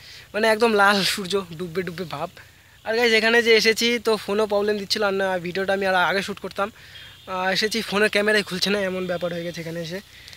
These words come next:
তো guys, মানে যেখানে যাও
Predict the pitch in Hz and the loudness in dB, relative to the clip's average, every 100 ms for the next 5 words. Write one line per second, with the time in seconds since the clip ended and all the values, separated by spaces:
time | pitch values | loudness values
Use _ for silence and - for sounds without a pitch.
0 | - _ - - - 220 226 233 214 - | -20 _ -20 -20 -6 -2 0 0 -4 -12
1 | - - - 220 240 226 226 240 254 240 | -14 -14 -4 2 4 4 4 4 4 6
2 | 247 | 2